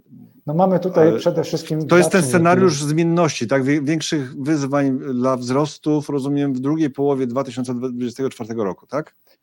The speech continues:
Speaker 1: W trakcie roku dwudziestego czwartego powinny się wyjaśnić, y, dwie kluczowe sprawy. Po pierwsze,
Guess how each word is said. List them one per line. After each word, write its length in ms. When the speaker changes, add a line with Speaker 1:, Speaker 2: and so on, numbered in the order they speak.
Speaker 1:
W 60
trakcie 400
roku 240
dwudziestego 400
czwartego 440
powinny 340
się 120
wyjaśnić, 680
y, 140
dwie 320
kluczowe 400
sprawy. 360
Po 100
pierwsze, 420